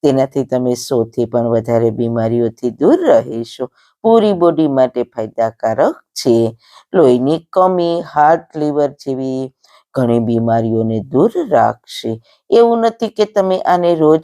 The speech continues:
પીવો, અઠવાડિયામાં ફક્ત એક બે ગ્લાસ પીવો. વેઇટ લોસમાં પણ ખૂબ જ ફાયદા કરશે. તો ચલો મારી સાથે રેસીપી શરૂ કરીએ.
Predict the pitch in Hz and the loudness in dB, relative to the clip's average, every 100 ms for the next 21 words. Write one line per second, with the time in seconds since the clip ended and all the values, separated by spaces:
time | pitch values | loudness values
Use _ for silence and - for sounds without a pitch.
0 | - - 151 151 151 151 _ _ - 175 | -4 -4 0 2 2 0 _ _ -4 -2
1 | 185 175 170 160 156 - - - 156 - | 2 4 4 2 0 -2 -6 -2 -4 -4
2 | _ 135 135 - 127 123 123 104 123 127 | _ -4 -4 -6 -4 2 2 2 0 2
3 | 233 - - - 117 120 120 92 185 220 | 0 -6 -14 -8 -6 -4 -4 -2 0 0
4 | - 190 180 - 160 147 139 131 - 135 | 0 0 0 -2 -2 0 -2 -4 -6 -8
5 | 117 131 123 - _ 117 110 147 - - | -6 -4 -6 -6 _ -4 -2 -2 -2 -4
6 | - 123 117 - - 113 113 _ _ _ | -2 0 0 -6 -4 -4 -4 _ _ _
7 | _ 254 - 208 120 131 185 190 180 180 | _ -2 0 0 2 2 0 2 2 2
8 | 185 - 202 196 - 180 170 165 147 131 | -2 2 2 2 -2 -4 -4 -6 -6 -6
9 | 127 135 - - 254 - - - 190 131 | -6 -10 -10 -10 -12 -14 -14 -6 -4 -4
10 | - 123 120 135 170 | -2 -2 0 -2 -4